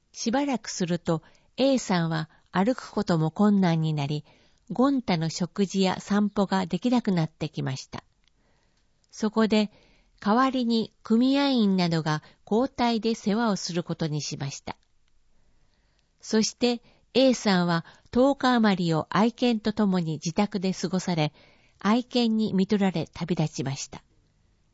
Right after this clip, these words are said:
人生の最終段階にあるAさんの願いを、多職種の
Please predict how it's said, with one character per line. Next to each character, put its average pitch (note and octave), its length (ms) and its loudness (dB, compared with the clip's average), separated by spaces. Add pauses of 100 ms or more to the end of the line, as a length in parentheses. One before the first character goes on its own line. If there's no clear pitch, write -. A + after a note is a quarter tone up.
(1300)
人 D4 240 0
生 G3+ 320 2
の E3 280 0
最 A#3+ 320 -4
終 C4+ 320 -2
段 B3+ 240 2
階 F#3+ 280 0
に E3+ 200 -2
あ D#3+ 80 -2
る D#3 160 -4 (240)
A C#4+ 220 2
さ G#3 220 0
ん E3+ 80 0
の D#3 120 -2
願 E3 380 0
い C#3+ 100 -4
を、 C#3 160 -8 (460)
多 A3+ 160 0
職 - 280 -2
種 - 220 -2
の D#3+ 200 -2